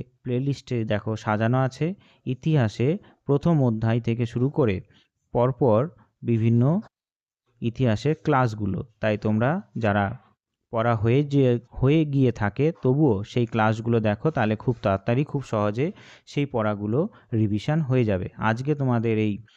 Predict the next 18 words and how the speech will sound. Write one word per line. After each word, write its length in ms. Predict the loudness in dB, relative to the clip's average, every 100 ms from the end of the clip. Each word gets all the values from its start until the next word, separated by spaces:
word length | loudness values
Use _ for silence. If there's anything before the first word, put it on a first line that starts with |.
| _ _
সেকেন্ড 340 | -4 0 2 2
চ্যাপ্টার 300 | -2 -2 -4
করালাম, 360 | 0 0 0 -2 -6 -18 _
পরে 220 | -4 -2 0
আমি 220 | 0 0
করাবো, 420 | 0 0 0 0 -4 -6 _ _ _ _ _ _ _ _
সরি, 180 | -6 -6 -8
আজকে 360 | -2 -2 0 -2
তোমাদের 300 | 0 0 0
প্রথম 280 | 0 0 2 0
অধ্যায় 260 | 0 -2
করালাম 340 | 0 2 2 -2 -4
ইতিহাসের 460 | -4 -2 -2 -2
ধারণা। 360 | 0 2 2 2 -2 _ -20 _ _
পরের 200 | 0 0 0
দিন 140 | 2
আমরা 280 | 2 2 0 -2 _
পড়ব 260 | 0 2